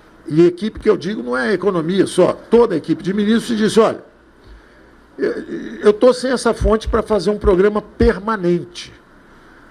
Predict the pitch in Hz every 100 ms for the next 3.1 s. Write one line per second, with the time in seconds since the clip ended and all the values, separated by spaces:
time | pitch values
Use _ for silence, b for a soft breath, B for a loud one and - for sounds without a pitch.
0 | B 185 214 262 247 214 175 196 180 139
1 | 143 175 202 156 190 226 220 - 196 175
2 | 160 175 151 - 226 180 175 147 180 185
3 | -